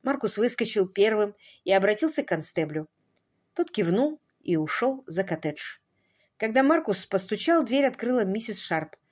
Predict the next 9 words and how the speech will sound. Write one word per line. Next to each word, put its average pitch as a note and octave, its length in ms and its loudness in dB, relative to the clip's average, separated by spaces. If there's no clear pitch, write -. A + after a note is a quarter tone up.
Это F3+ 220 0
меня F3 200 4
взбесило, D#3+ 800 -2
захотелось F3 680 0
закричать. E3+ 600 -2
Маркус G3 360 0
что-то F#3+ 320 0
тихо C#4+ 460 0
произнес. G3 760 -2